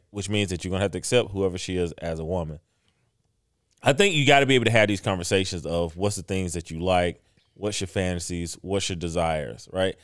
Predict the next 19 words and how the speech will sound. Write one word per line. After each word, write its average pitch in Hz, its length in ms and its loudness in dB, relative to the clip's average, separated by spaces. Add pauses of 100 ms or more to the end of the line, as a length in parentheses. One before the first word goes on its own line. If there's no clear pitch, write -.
(340)
I 127 100 4
think 190 380 2 (760)
so 170 300 6
I'm 208 120 8
gonna 196 120 4
counter 185 420 6
that. 113 300 4 (120)
I 131 140 4
think 165 200 0
a - 40 4
lot 120 240 8
of 120 60 -2
men 117 180 2
that 92 120 -2
have 117 300 6
money 85 360 -4 (400)
don't 135 340 4
cheat, - 340 -6 (640)
right? 131 260 6